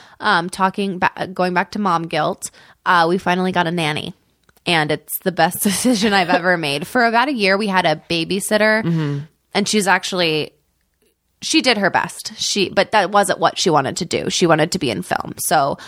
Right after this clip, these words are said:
Speaker 1: I could tell that there wasn't that passion there for kids.
Speaker 2: That is a ver-, I have not had this situation.
Speaker 1: Uh-huh.
Speaker 2: That is a very common L A thing.
Speaker 1: Is it?
Speaker 2: Yeah, I think
Speaker 1: Okay.
Speaker 2: it is. Yeah. I know a
Speaker 1: Okay.
Speaker 2: lot of people whose first nanny or babysitter,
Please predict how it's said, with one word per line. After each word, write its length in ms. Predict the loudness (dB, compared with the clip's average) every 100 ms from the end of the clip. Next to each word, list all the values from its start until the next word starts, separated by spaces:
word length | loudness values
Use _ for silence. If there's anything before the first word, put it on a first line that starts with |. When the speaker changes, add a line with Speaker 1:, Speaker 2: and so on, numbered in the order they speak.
| -6
Speaker 1:
I 80 | -2
could 160 | 0
tell 300 | 0 2 2
that 160 | 2 0
there 120 | 0
wasn't 500 | 0 0 -2 -6 -6
that 280 | -4 -4 -4 -4
passion 440 | -2 0 -2 -2
there 180 | 0 0
for 120 | -2
kids. 440 | -6 -6 -8 -6 -2
Speaker 2:
That 180 | 0
is 160 | 0 0
a 120 | 0
ver-, 380 | -2 0 0 0 0
I 80 |
have 140 | 0 2
not 100 | 2
had 140 | 2
this 200 | 0 -4 -10 _ -6
situation. 560 | -4 -2 -2 -2 -2
Speaker 1:
Uh-huh. 300 | 0 2 0 -2 _ _ _ _ _ _ _ _ -6
Speaker 2:
That 200 | 0 2
is 80 | 2
a 60 |
very 420 | 0 0 2 2 0
common 320 | 0 0 0
L 180 | -2 -2
A 120 | -4
thing. 280 | -4 -4 -2
Speaker 1:
Is 180 | -2 0
it? 300 | 0 0 0
Speaker 2:
Yeah, 120 | 0
I 60 | 0
think 180 | 0 0
Speaker 1:
Okay. 200 | 0 0
Speaker 2:
it 40 |
is. 120 | -2 -2
Yeah. 280 | -2 -2 -6 -14 -2
I 80 | 0
know 200 | 2 2
a 20 |
Speaker 1:
Okay. 80 | 2
Speaker 2:
lot 260 | 2 0 0
of 60 | 0
people 300 | 0 2 0
whose 440 | 2 2 2 -2
first 380 | -2 0 0 0
nanny 260 | -2 0 0
or 100 | -2
babysitter, 840 | -2 -4 -6 -6 -4 -2 -2